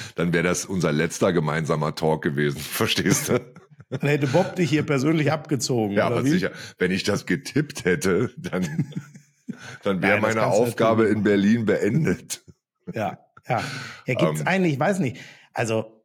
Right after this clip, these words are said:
Speaker 2: warum soll Hamburg das nicht, nicht packen? In, wobei Flensburg hat gefühlt auch noch ein bisschen was richtig zu stellen aus der Hinrunde, die gefühlt unter manchen Erwartungen waren, unter meinen ehrlich gesagt gar nicht so sehr. Gut, und die, die, die Löwen, wobei, nee,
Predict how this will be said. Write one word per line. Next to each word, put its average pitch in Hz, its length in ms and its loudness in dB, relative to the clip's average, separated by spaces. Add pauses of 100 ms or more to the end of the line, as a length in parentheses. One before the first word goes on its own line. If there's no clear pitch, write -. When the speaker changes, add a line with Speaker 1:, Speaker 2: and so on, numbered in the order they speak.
Speaker 2:
warum 139 380 -2
soll 139 240 2
Hamburg 185 480 2
das 160 220 -2
nicht, 160 320 -2
nicht 147 560 -2
packen? 120 580 -2
In, 123 320 0
wobei 117 240 0
Flensburg 156 480 -2
hat 151 160 -2
gefühlt 147 300 -2
auch 147 100 2
noch 147 80 0
ein 135 120 2
bisschen 156 260 2
was - 380 -2
richtig 170 420 -2
zu 196 100 -2
stellen 170 380 2
aus 143 180 -2
der 139 120 2
Hinrunde, 156 500 2
die 135 320 0
gefühlt 156 400 -2
unter 170 520 0 (240)
manchen 175 380 0
Erwartungen 160 640 2
waren, 151 220 4
unter 156 200 2
meinen 160 360 2
ehrlich 165 260 -2
gesagt 147 300 0
gar 147 160 2
nicht 147 160 0
so 131 100 2
sehr. 139 480 0 (400)
Gut, 165 160 2
und 143 160 0
die, 131 220 0
die, 127 180 0
die 131 140 2
Löwen, 160 680 2
wobei, 110 240 -4
nee, 123 240 -2